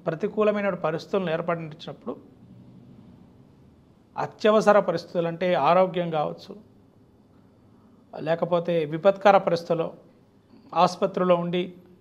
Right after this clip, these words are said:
దేహంతో పోరాడుతున్న సమయంలో, లేదా అవయవ లోపాలు ఉన్నా కానీ, ముఖ్యంగా అవయవ లోపాలు ఉన్న వాళ్ళు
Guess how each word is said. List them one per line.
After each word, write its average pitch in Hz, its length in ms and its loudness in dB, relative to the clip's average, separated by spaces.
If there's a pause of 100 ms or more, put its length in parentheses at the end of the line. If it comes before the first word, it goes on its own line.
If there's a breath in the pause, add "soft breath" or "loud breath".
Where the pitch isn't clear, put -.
(140)
దేహంతో 180 540 4
పోరాడుతున్న 170 640 2
సమయంలో, 160 760 -6 (840)
లేదా 156 260 2
అవయవ 185 380 6
లోపాలు 175 500 4
ఉన్నా 156 200 -4
కానీ, 151 220 -10 (760)
ముఖ్యంగా 190 640 -2
అవయవ 196 320 0
లోపాలు 180 360 4
ఉన్న 165 100 -4
వాళ్ళు 160 500 -4